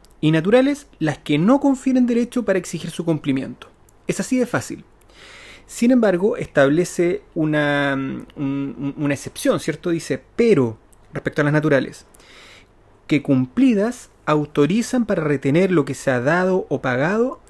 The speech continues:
en razón de ellas". En cuanto a la naturaleza de la obligación natural,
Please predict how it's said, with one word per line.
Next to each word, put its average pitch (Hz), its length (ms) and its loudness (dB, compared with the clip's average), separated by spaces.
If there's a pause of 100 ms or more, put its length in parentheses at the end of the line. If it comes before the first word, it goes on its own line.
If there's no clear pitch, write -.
en 165 160 -2
razón 147 400 -2
de 123 200 -4
ellas". - 400 -14 (880)
En 156 160 -4
cuanto 220 560 0
a 135 100 -2
la 135 200 -2
naturaleza 139 640 0
de 202 100 2
la 190 80 0
obligación 156 440 -2
natural, 175 420 0